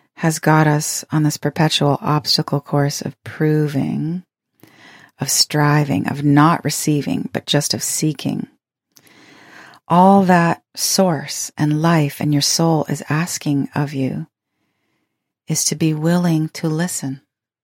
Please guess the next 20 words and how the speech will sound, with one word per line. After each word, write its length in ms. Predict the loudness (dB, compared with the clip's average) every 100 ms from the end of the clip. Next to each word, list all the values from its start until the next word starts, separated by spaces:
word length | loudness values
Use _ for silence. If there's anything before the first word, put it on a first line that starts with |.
| _ _ _ _ _ _ _ _ _ _ _
Life 460 | 0 4 4 0 -6
just 360 | -4 -2 -4
is 140 | -6 -8
waiting 680 | 0 4 4 4 2 0 -6 -18
<laughs> 120 | -12
for 220 | -4 2
you 140 | 4 4
to 80 | 2
be 180 | 4 4
receptive. 880 | 4 2 0 0 0 -2 -2 -8 _ _ _ _ _ 0
This 260 | 2 4
is 140 | 2 4
what 160 | 4
it 80 | 4
means 360 | 2 4 2 0
to 100 | -4
go 240 | 2 2
with 180 | 4 -2
the 80 | -8
flow. 600 | -6 -4 -2 -4 -6